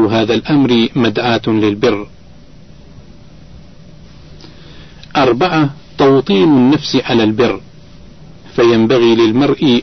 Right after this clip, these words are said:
أن يوطن نفسه على بر والديه، وأن يتكلف ذلك ويجاهد نفسه عليه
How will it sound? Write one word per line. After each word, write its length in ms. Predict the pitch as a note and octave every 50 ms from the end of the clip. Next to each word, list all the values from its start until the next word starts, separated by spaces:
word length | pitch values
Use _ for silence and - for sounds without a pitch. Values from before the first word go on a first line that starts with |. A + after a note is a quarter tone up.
| - C3
أن 180 | A#2+ A#2 A#2
يوطن 540 | A2+ A#2 C#3 E3+ D#3+ - C#3+ C3+ B2+ B2 A#2+
نفسه 440 | A#2 A2 - - E3+ B2+ A#2+ A#2+ A#2+
على 260 | - B2+ A#2 A#2 A2+
بر 320 | A2 C3+ C3 A#2 A2+ A#2
والديه، 540 | A#2 A#2 A2+ A2 A2 A2 G#2+ C3+ C3 B2+ A2+ - - - - - - - - -
وأن 320 | - A#2 A#2 - C#3+ A#2+ A#2
يتكلف 640 | A2+ G#2 - A#2 G#2 - F#3 F#3 E3+ D3 B2+ - B2
ذلك 680 | G#2+ G2+ A#2+ A2+ A2+ C#3 C#3+ - - B2+ A#2+ A#2 - -
ويجاهد 720 | C3+ A#2+ A#2+ A#2+ A#2+ A2+ A2 C#3 C#3 B2+ A2 A#2+ A2+ A#2
نفسه 540 | B2 C#3+ E3 D#3+ - - C#3 A#2 A2 A#2 A#2+
عليه 540 | - B2 A2+ B2+ C#3+ C#3+ A2+ B2 A#2+ A#2